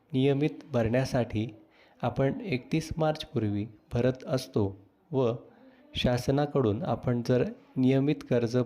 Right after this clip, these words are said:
भरलं तर वेगवेगळ्या योजना आपल्यासाठी लागू होत असतात. तर शासनाने एक महत्त्वपूर्ण निर्णय घेतलेला आहे. यापूर्वी आपण एकतीस मार्च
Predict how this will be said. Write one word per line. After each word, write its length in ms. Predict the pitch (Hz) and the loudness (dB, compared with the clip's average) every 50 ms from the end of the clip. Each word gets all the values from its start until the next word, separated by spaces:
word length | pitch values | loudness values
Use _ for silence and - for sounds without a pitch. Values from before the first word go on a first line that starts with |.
| - - | -2 -4
भरलं 440 | - 120 120 110 120 123 127 113 104 107 - - _ _ _ _ _ _ _ - | -4 -2 -2 -2 0 0 0 0 0 -2 -6 -16 _ _ _ _ _ _ _ 0
तर 180 | 143 117 107 - - - - - | 0 0 0 0 -4 -8 -8 -2
वेगवेगळ्या 460 | 127 131 131 139 139 135 139 135 147 160 151 208 165 | -2 0 2 2 2 2 2 2 0 0 0 0 2
योजना 460 | 120 113 113 117 127 123 117 107 104 110 - - _ _ _ | 2 2 2 2 2 0 0 0 0 -2 -4 -14 _ _ _
आपल्यासाठी 800 | - - 113 - - 127 131 127 - 135 131 123 - 143 160 214 180 | -8 -8 -6 -2 0 0 0 2 0 -2 -2 -2 -2 -4 -4 -2 -2
लागू 260 | 135 120 110 107 120 | 0 0 2 2 2
होत 160 | 117 117 117 - - - | 2 0 0 -2 -4 -4
असतात. 340 | - - - - - 113 101 - - - _ _ _ _ _ _ _ _ _ _ _ _ _ - - | -4 -4 -4 -2 -2 -2 -2 -4 -6 -20 _ _ _ _ _ _ _ _ _ _ _ _ _ -6 -4
तर 100 | 110 113 | -4 -2
शासनाने 680 | - - - 110 107 101 - - 143 147 135 107 110 147 - - - _ _ _ - - - - | -2 0 0 0 -2 -2 -4 -2 -2 0 0 0 -2 -4 -8 -12 -20 _ _ _ -20 -18 -8 -2
एक 240 | 165 143 143 - | -2 -2 0 -2
महत्त्वपूर्ण 800 | 240 226 156 127 123 123 131 139 139 160 151 147 156 156 160 170 | -6 -4 -2 0 2 2 2 2 2 2 2 4 4 4 4 4
निर्णय 480 | 165 151 131 123 117 113 117 120 143 135 - - | 4 2 4 2 2 2 2 0 -2 -2 -2 0
घेतलेला 480 | 120 113 - - 113 117 113 123 - - | 0 0 0 0 0 2 2 2 0 0
आहे. 300 | - 127 123 117 104 107 110 - - - - - - - - _ _ - - - | 0 0 0 0 -2 -4 -6 -10 -18 -20 -20 -20 -20 -20 -20 _ _ -12 -4 0
यापूर्वी 560 | 117 113 117 - - 131 127 135 139 135 113 120 - - - - - - - - - - - | 0 0 0 0 0 2 2 2 2 2 -2 -2 -4 -12 -20 -20 -20 -20 -20 -20 -20 -14 -6
आपण 400 | - 120 - - 139 123 113 123 139 - - - - _ _ - - - - | -4 -2 0 2 2 2 2 0 -4 -10 -18 -20 -20 _ _ -20 -16 -8 -6
एकतीस 460 | 151 139 - - - 180 175 - - - - - | -6 -6 -6 -4 -2 -2 -2 -2 -4 -10 -4 -2
मार्च 340 | 139 131 127 127 127 - | 0 0 0 -2 -4 -6